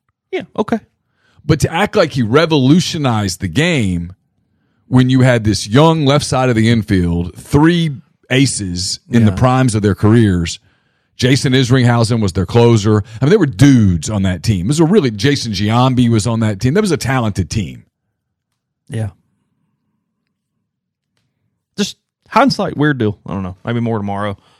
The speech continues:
Speaker 1: on that. Again, Ole Miss, Arkansas State tonight, six o'clock in Jonesboro for the Rebels prior to L S U this weekend. So, uh, rebel grove dot com.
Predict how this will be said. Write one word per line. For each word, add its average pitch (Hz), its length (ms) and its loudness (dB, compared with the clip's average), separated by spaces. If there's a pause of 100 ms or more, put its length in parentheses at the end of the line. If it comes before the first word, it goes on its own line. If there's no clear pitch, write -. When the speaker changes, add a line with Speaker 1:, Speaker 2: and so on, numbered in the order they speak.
(300)
Speaker 1:
on 117 200 -4
that. 117 320 0
Again, 127 240 -2
Ole 131 140 0
Miss, 131 240 -2
Arkansas 123 480 -4
State 127 360 -2
tonight, 120 360 -2
six - 300 -8
o'clock 117 500 -2
in 110 380 -8
Jonesboro 107 680 -4
for 104 120 -12
the 98 80 -8
Rebels 107 460 -4
prior 101 440 -6
to 98 180 -12
L 104 180 -6
S 95 140 -10
U 104 60 -6
this 95 200 -10
weekend. 98 540 -6
So, 95 300 -8
uh, 107 240 -4
rebel 151 180 -2
grove 175 160 -2
dot 170 120 -4
com. 143 280 -2